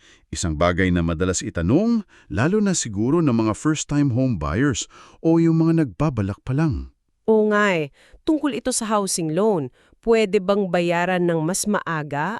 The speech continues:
Speaker 2: ang housing loan dito sa Pilipinas? Yung parang naririnig natin sa, um,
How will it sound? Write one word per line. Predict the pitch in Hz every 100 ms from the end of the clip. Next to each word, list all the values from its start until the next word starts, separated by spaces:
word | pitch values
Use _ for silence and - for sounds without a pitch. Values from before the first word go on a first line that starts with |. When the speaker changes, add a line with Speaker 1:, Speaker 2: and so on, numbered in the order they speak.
| -
Speaker 2:
ang | 185 170
housing | 175 165 - 160 147
loan | 139 139 220 185
dito | 165 165
sa | -
Pilipinas? | - 151 151 143 127 139 262 - - _ - _
Yung | 294 294
parang | 277 262 262 262
naririnig | 247 240 226 226
natin | 208 202 190 196
sa, | 185 190 170 165 165 _ _
um, | 160 156 151 147 147 147 147